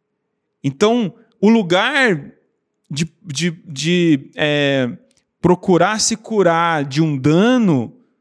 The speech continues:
ou danos que a vida trouxe não é fácil. É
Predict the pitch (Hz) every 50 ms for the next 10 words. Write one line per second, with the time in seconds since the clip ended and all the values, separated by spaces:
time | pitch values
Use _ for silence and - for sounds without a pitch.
0 | _ _ _ _ _ 131 135 135 127 120 120 160 180 214 254 294 302 262 214 165
1 | 120 104 110 - - - - _ _ _ _ _ _ _ _ _ - 170 175 165
2 | 147 147 165 165 147 147 135 120 - - 151 170 190 226 240 262 - - - 143
3 | 113 - _ _ _ _ _ _ _ _ _ _ _ _ _ _ _ - 226 208
4 | 151 135 131 131 - - 120 107 - - - - - - - _ _ _ _ _
5 | _ _ _ _ _ _ _ _ _ _ _ - - 156 160 160 165 -